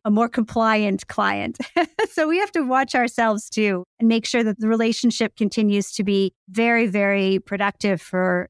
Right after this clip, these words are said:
the coachee and also, um, able for the c-, coach to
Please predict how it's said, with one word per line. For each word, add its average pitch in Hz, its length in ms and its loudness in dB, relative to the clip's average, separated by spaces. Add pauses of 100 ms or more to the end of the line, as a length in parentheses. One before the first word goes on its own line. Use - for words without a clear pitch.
(120)
the 180 380 2
coachee 220 640 0 (160)
and 214 160 0
also, 202 720 0
um, 185 500 0 (160)
able 208 300 0
for 208 160 -2
the 190 120 0
c-, - 100 -18 (100)
coach - 400 -4
to 190 420 0